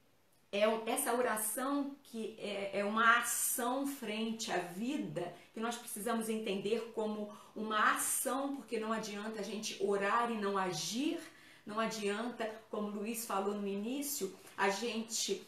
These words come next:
orar e não vigiar. Então nós temos, dizendo que a mente de Deus cria incessantemente,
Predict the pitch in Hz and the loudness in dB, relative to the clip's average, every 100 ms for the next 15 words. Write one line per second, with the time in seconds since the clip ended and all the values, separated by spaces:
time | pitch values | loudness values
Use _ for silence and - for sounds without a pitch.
0 | - 226 220 220 233 - 339 - 233 220 | -4 4 6 8 8 8 4 0 0 0
1 | 240 247 247 254 233 175 170 - - - | 0 -2 -2 -2 0 2 2 -2 -10 -18
2 | - - - 226 277 277 285 285 - 196 | -20 -14 -8 -2 0 2 2 0 -2 -2
3 | 196 196 196 - - - - 190 220 277 | -2 -4 -6 -10 -14 -20 -12 -6 -2 0
4 | 269 285 262 277 302 294 233 220 208 247 | 0 0 0 2 2 2 0 -2 2 2
5 | 254 - - - - 330 320 208 170 156 | 2 0 -6 -10 2 6 8 6 4 2
6 | - - 277 311 - 302 - 247 240 240 | -2 -8 -2 0 0 -2 -2 -4 -4 -4
7 | 185 185 185 - 170 | -4 -6 -6 -6 -6